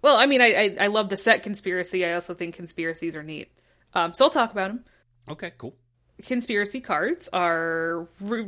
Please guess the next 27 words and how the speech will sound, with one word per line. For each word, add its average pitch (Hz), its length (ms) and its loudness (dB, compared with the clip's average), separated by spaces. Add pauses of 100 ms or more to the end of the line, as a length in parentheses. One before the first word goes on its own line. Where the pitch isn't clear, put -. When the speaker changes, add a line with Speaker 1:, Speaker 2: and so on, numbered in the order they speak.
(340)
Speaker 1:
really 247 600 0
Speaker 2:
Are, 202 60 0
Speaker 1:
only 214 360 -2
Speaker 2:
are 202 100 -4
they 190 240 -4
non-traditional 113 760 -8 (400)
s-, - 200 -18 (140)
size? 135 380 -8 (380)
Speaker 1:
No, 320 220 2
they're 302 200 4
a 285 40 2
totally 285 360 2
normal 285 280 0
size. 202 580 -2
Speaker 2:
What? 359 680 -8 (440)
Speaker 1:
But 220 440 2 (100)
you 226 140 -6
can't 262 420 2
just 220 380 -2 (380)
play 214 220 2
'em 202 140 0
in 190 100 -2
your 185 120 -2
deck 170 280 -2
like 151 240 -6
normal. - 360 -12 (1200)
Um, 160 440 -8